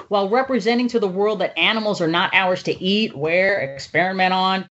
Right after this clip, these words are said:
use for entertainment, or use in any other way, peta seems to employ Naruto as an unwitting pawn in its ideological goals."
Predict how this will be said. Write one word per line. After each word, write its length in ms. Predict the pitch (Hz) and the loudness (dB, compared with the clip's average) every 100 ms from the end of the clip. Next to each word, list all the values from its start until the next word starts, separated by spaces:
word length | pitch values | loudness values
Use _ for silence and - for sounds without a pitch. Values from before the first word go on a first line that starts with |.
| _ - | _ 0
use 240 | 190 220 | 2 2
for 120 | 202 | 0
entertainment, 580 | 202 190 190 185 196 190 | 0 0 0 0 0 0
or 140 | 165 | 2
use 520 | 156 170 208 220 208 - | 2 2 2 0 0 -2
in 320 | 175 170 156 | 0 2 0
any 340 | 208 240 220 | 0 2 2
other 220 | 190 170 | 2 0
way, 440 | 156 202 233 156 147 | 2 2 2 0 -2
peta 220 | 262 269 | -2 0
seems 380 | 240 240 226 220 | 0 0 0 0
to 120 | 190 156 | -2 -2
employ 440 | 147 - 240 262 | -2 0 0 2
Naruto 600 | 220 165 185 226 233 233 | 0 -2 -4 0 2 0
as 160 | - 156 | -2 -4
an 140 | 147 - | -6 -4
unwitting 560 | 220 233 220 214 208 | 0 0 0 -2 -4
pawn 440 | - - 202 214 208 | -8 0 2 2 0
in 160 | 170 | 0
its 180 | 147 143 - | 0 -2 -2
ideological 760 | 151 180 196 180 180 185 185 180 | -2 0 2 2 0 -2 -2 0
goals." 600 | 170 170 151 120 127 | 2 2 0 -2 -8